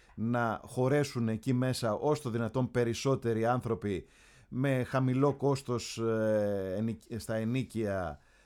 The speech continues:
ε, για να μπορέσουν να ανταποκριθούν, ε, στη βιομηχανική ανάπτυξη της πόλης. Υπήρχαν όμως και πριν από αυτή την περίοδο και άλλες φάσεις, ε, που μπορούμε να τις χαρακτηρίσουμε, ε,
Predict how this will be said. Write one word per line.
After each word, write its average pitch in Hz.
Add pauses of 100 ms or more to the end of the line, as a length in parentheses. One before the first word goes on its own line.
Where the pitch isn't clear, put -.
(100)
ε, 110
για 110
να 123
μπορέσουν 117
να 101
ανταποκριθούν, 101
ε, 92
στη 107 (220)
βιομηχανική 123
ανάπτυξη 107
της 78
πόλης. 131 (300)
Υπήρχαν 196
όμως 202
και 135
πριν 233
από 180
αυτή 127
την 104
περίοδο 92 (380)
και 160
άλλες 185
φάσεις, - (440)
ε, 107
που 123
μπορούμε 120
να 117
τις 101
χαρακτηρίσουμε, 107
ε, 90